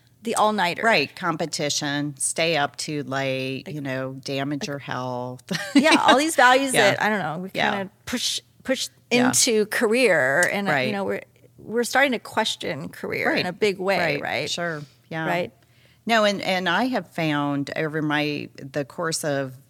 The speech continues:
Speaker 2: teaching that the students are less willing to do that. You
Speaker 1: Yeah.
Speaker 2: know, they actually wanna have some life balance,
Speaker 1: As they
Speaker 2: work-life
Speaker 1: should.
Speaker 2: balance.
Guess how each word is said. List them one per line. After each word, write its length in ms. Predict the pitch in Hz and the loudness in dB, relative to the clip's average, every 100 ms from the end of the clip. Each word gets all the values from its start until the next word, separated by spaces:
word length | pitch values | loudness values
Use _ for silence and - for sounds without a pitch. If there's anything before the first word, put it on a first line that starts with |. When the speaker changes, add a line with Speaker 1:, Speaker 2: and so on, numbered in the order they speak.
| _ - | _ -10
Speaker 2:
teaching 680 | - 170 160 156 139 139 127 | -8 -8 -6 -4 -4 -4 -4
that 200 | 143 - | -6 -4
the 60 | |
students 640 | 147 - - 240 294 208 - | -4 -4 -4 -4 -2 -4 -4
are 120 | 139 | -4
less 340 | 135 131 131 - | 0 0 0 -4
willing 340 | 131 131 120 | -4 -4 -6
to 120 | - | -6
do 260 | 120 120 120 | -8 -8 -8
that. 360 | - - - - _ _ _ _ _ _ _ | -8 -8 -8 -10 _ _ _ _ _ _ _
You 120 | - 151 | -2 0
Speaker 1:
Yeah. 240 | 143 147 | 2 2
Speaker 2:
know, 140 | 147 | 0
they 260 | 139 170 175 | -2 0 2
actually 440 | 170 160 - 151 | 2 0 -2 -2
wanna 260 | 139 139 139 | 0 0 0
have 300 | 135 139 127 | -2 -2 -2
some 240 | - 139 | -4 -4
life 420 | 131 127 131 127 - _ _ _ _ _ - | -2 -2 -4 -6 -16 _ _ _ _ _ -20
balance, 760 | 135 135 123 127 127 131 - | -4 0 2 0 -2 -4 -6
Speaker 1:
As 60 | - | -6
they 60 | |
Speaker 2:
work-life 420 | 135 277 - 254 127 | -4 -4 0 0 0
Speaker 1:
should. 160 | - | -2
Speaker 2:
balance. 520 | 269 330 302 175 175 | 0 2 0 -2 -4